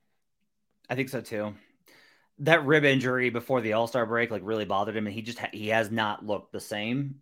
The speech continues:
And I don't blame him. That's gotta be <laughs> really painful. Like,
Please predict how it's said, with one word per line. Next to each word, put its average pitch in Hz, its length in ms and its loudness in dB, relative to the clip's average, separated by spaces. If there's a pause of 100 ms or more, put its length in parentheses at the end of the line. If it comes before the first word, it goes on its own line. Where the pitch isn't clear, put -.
And 107 400 2
I 110 160 0
don't 101 420 0
blame 101 300 0
him. 147 140 4
That's - 160 0
gotta 143 160 -10
be 123 100 -8
<laughs> - 0 -
really 117 380 -6
painful. 87 600 -12 (500)
Like, 98 180 -2